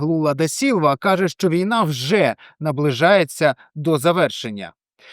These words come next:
Але поки міжнародні лідери займаються прогнозами, нам, як то кажуть, своє робити,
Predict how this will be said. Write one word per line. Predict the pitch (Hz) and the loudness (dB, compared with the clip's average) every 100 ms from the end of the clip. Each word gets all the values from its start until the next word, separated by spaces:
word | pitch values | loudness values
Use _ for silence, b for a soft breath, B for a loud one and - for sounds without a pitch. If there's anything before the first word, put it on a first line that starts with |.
| B B B | B B B
Але | 180 254 | 2 2
поки | 254 240 170 - 147 127 123 | 2 2 2 2 -2 -2 -4
міжнародні | 151 131 160 196 233 269 | -4 -2 0 0 0 -2
лідери | 247 185 151 143 | -2 -2 -2 -2
займаються | 123 147 147 147 139 - 147 | -2 -2 0 -2 -4 -6 -6
прогнозами, | 160 151 143 247 269 160 135 127 | 0 -2 0 0 2 2 0 0
нам, | 117 135 190 254 | -2 0 0 2
як | 262 - | 0 -2
то | 240 | -6
кажуть, | - 226 196 226 - b | 2 2 2 -2 -6 b
своє | - - 202 277 202 156 104 - | -12 -8 -2 0 2 0 0 -6
робити, | 123 147 131 131 110 113 | -2 -2 0 -2 -4 -6